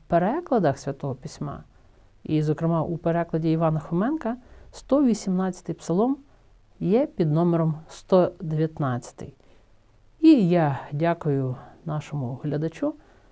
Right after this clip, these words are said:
за оце, е, зауваження. Чому існує різниця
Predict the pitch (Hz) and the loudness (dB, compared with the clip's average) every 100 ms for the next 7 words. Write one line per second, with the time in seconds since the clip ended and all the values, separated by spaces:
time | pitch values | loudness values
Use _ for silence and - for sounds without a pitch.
0 | _ _ - 165 226 294 214 - 220 220 | _ _ -12 -2 0 0 -2 -2 0 2
1 | 190 - - 170 170 165 160 190 190 190 | 0 -4 -10 -6 -4 -4 -2 0 2 2
2 | 202 160 - - 131 - _ _ _ - | 2 2 -2 -12 -14 -18 _ _ _ -20
3 | - - - - 208 294 330 226 - 233 | -20 -20 -20 -2 4 6 6 2 -2 0
4 | 220 208 175 - 175 180 175 233 262 226 | 2 4 2 0 -2 -2 0 0 0 2
5 | 196 | 2